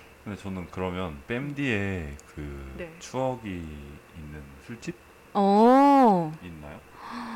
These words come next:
Speaker 2: 어, 제가, 제가 두 곳이 떠오르는데,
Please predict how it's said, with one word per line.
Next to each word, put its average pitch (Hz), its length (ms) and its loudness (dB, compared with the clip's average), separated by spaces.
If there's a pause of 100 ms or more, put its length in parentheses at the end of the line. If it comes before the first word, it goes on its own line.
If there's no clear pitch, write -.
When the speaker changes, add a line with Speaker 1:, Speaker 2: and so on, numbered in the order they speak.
(540)
Speaker 2:
어, 190 920 4 (560)
제가, 190 760 6 (760)
제가 196 260 4
두 214 320 2
곳이 254 240 4
떠오르는데, 175 800 -2